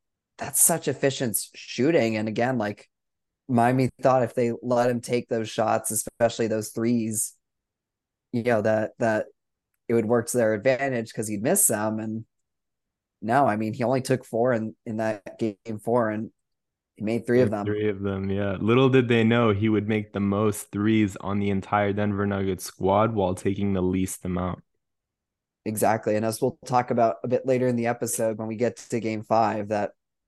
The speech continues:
Speaker 1: that proved to be very invaluable and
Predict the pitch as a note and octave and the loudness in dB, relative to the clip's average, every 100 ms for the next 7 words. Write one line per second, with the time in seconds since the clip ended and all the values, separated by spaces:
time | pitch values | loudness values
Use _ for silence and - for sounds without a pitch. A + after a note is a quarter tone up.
0 | _ _ _ A#2+ D#3 - B3+ G#3+ E3 D3+ | _ _ _ 2 2 2 0 2 -2 0
1 | D3 B2 C3 C3 A2+ A2 C3 A#2 G#2 G2+ | 0 4 4 2 2 2 2 -2 -2 -4
2 | G#2+ G#2+ | -4 -8